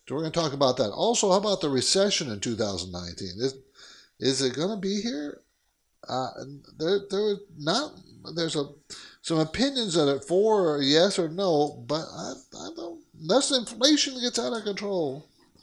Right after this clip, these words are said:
So we'll talk about that. And I wanna talk about the number one item on teenagers' holiday wish list. Can you guess what that is? The number one item on the teenagers' wish list.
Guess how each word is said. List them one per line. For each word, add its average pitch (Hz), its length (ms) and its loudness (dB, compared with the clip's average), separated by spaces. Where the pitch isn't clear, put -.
So 143 100 -4
we'll 135 100 0
talk 113 220 2
about 90 320 -6
that. 107 260 -2
And 196 400 8
I 185 100 2
wanna 269 220 4
talk 262 160 4
about 233 260 2
the 180 100 4
number 254 560 4
one 247 340 0
item 233 540 2
on 160 340 0
teenagers' 240 760 0
holiday 214 600 2
wish 196 320 4
list. 123 380 -2
Can 143 200 -2
you 147 100 -2
guess 156 320 0
what 208 140 -8
that 208 220 0
is? 240 380 -2
The 127 80 -4
number 233 460 2
one 196 460 -2
item 135 440 2
on 107 120 -6
the 110 80 -14
teenagers' 151 840 -4
wish 117 380 2
list. - 580 -8